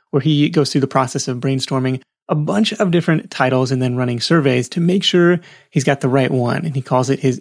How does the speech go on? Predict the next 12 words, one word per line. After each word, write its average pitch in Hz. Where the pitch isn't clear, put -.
A 170
B 156
C 147
D 135
formula. 147
A 160
for -
attention 170
grabbing, 151
B 165
for 190
believable, 151